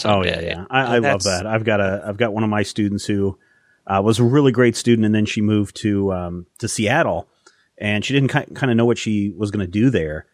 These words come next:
Speaker 1: And she ended up, uh, working for a production company that does, like, the Alaska State Trooper show, and she was a producer of that for many years and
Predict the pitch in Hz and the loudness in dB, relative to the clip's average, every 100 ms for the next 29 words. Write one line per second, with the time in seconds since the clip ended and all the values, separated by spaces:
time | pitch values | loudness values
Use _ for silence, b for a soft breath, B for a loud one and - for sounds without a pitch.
0 | _ _ _ - 101 101 - 110 107 107 | _ _ _ -2 0 0 0 0 2 2
1 | 101 - 101 95 95 104 104 113 98 - | 2 0 0 0 0 0 0 -2 -4 -4
2 | 98 95 98 95 98 90 98 117 - 151 | 0 2 2 2 0 -2 -2 -2 0 -2
3 | 95 87 92 95 92 92 92 95 90 87 | -2 -4 -6 -6 -2 -2 -2 -4 -6 -6
4 | - 90 90 85 87 98 - 98 - 90 | -6 -4 -4 -4 -2 -2 -2 -4 -4 -4
5 | - 156 98 - 78 73 78 104 92 - | 2 4 4 0 -2 -4 -2 0 0 0
6 | 98 101 90 85 113 - 82 73 73 78 | 0 0 2 4 4 4 -4 -6 -6 -8
7 | 82 | -8